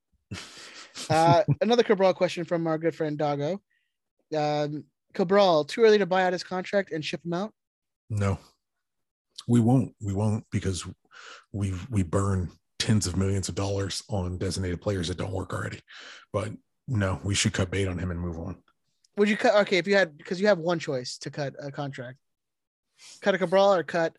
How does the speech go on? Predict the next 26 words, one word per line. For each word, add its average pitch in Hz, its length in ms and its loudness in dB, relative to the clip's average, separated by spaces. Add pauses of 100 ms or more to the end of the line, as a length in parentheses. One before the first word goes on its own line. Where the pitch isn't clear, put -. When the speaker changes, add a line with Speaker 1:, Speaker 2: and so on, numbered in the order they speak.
Speaker 2:
uh, 143 260 -6 (120)
Speaker 1:
Cabral, 95 420 0
Speaker 2:
uh, - 140 -14
Speaker 1:
his 101 120 2
is 85 140 -2
longer. 92 360 -4 (480)
Speaker 2:
Acosta. 139 540 -10 (680)
Speaker 1:
I 117 100 0
would, 110 220 0
I - 100 0
would 110 180 2
cut 107 160 0
Cabral 98 300 2
this 95 160 0
season, 101 340 -2
and 95 120 -4
I 92 60 -2
would 92 140 -4
cut 98 280 -6
Costa 101 340 -4
at 92 80 -6
the 95 60 -8
beginning 98 320 -4
of 87 80 -6
next 87 220 -6
season. 87 260 -8